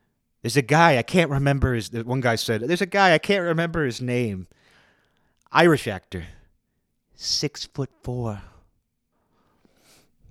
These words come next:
That same guy who was talking about Ego Stallone,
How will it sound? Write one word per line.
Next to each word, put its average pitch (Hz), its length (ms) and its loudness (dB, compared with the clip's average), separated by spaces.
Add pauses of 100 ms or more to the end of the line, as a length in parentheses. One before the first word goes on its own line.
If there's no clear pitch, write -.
(920)
That 123 140 4
same 143 240 6
guy 123 180 10
who 120 60 6
was 113 120 4
talking 113 280 4
about 101 340 0
Ego 120 380 2
Stallone, 101 640 0